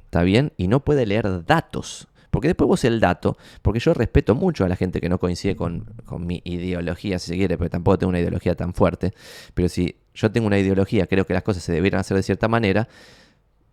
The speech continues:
debatiré en las formas, pero no en el número. Es decir, lo que les acabo de mostrar es que en los noventa se ganaron dos mil dólares,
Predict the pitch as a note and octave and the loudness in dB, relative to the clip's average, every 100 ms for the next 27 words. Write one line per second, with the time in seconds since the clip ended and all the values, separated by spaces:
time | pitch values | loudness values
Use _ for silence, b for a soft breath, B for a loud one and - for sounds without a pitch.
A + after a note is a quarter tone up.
0 | _ F2 F#2 F2+ F#2+ - G#2 D#3+ - - | _ -4 0 2 2 0 -2 0 -2 -6
1 | F2+ F2+ F#2 - - F#3+ A2+ A2 C#3+ - | -4 -2 -2 -4 2 4 4 2 0 0
2 | - F#2 A#2+ D3+ G2+ A#2 F#3+ D#3 E2+ E2+ | 0 2 0 0 0 2 0 0 -2 -4
3 | F2+ - G2 F#2 F2+ D#2 B B - F2+ | -2 0 0 0 -2 -4 B B -6 -2
4 | F2 F2 F2 C#3+ D#3 D3+ E3+ C#3+ A#2+ - | -2 -2 0 4 4 4 0 2 0 0
5 | - - F2 E2 F2 F#2 G2+ E3+ F3 D3 | -4 -6 -6 -4 -6 -2 0 0 -2 -2
6 | B2 - E2+ F2 G2+ G2+ F2 F2+ A#2 D#3 | -4 -4 -4 -2 -2 -2 -4 -4 2 6
7 | A2+ F#2+ G#2 | 6 4 0